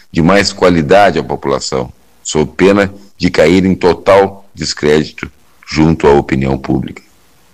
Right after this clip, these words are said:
Mas, amigo Cleiton, eu quero aproveitar a oportunidade para divulgar aqui uma campanha de arrecadação de agasalhos que iniciamos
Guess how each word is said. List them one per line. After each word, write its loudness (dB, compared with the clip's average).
Mas, 0
amigo 2
Cleiton, 2
eu 0
quero 2
aproveitar 2
a 4
oportunidade 0
para 2
divulgar 2
aqui -4
uma -2
campanha -2
de -2
arrecadação 2
de 2
agasalhos 2
que -16
iniciamos 0